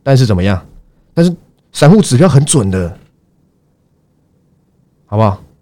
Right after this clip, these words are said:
你不要当那个每次都一定要等到涨上来的时候才想加入的，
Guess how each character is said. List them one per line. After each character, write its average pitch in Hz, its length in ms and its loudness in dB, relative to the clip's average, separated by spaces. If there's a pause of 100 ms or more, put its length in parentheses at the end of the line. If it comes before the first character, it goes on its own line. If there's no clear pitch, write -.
(680)
你 104 120 -4
不 127 80 0
要 151 120 4
当 151 180 2
那 147 120 4
个 113 100 0
每 101 160 0
次 135 120 -6
都 143 140 2
一 - 20 0
定 117 80 0
要 135 80 4
等 110 120 -2
到 117 80 2
涨 90 200 -4
上 113 140 0
来 92 100 0
的 87 60 -4
时 87 120 -6
候 95 120 -2 (100)
才 - 140 -4
想 98 180 0
加 95 220 -2
入 101 160 -4
的， 76 160 -12